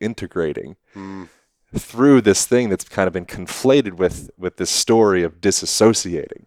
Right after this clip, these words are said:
Speaker 2: Yes.
Speaker 1: You know,
Speaker 2: Yes.
Speaker 1: and that's the, I think that's, like, a distinct difference. And if you're,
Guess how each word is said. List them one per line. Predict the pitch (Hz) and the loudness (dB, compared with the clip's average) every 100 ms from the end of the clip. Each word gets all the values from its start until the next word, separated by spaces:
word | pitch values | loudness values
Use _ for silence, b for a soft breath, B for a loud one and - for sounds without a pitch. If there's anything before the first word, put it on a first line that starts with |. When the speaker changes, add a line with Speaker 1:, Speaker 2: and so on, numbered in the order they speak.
| _ | _
Speaker 2:
Yes. | 95 92 87 82 - - _ _ _ _ _ _ - | -8 -6 -4 -6 -12 -18 _ _ _ _ _ _ -10
Speaker 1:
You | 92 | -6
know, | 90 87 | -4 -4
Speaker 2:
Yes. | 90 | -2
Speaker 1:
and | 95 | 2
that's | 104 - | 2 2
the, | 87 | -2
I | 92 | -2
think | 113 98 | 0 6
that's, | 110 - | 6 6
like, | 104 | -2
a | 92 | -2
distinct | - - - 95 - - | -4 -6 -4 -6 -8 0
difference. | 104 - 73 - | 0 0 -10 -6
And | 90 | -6
if | 95 | 2
you're, | 117 107 | 4 4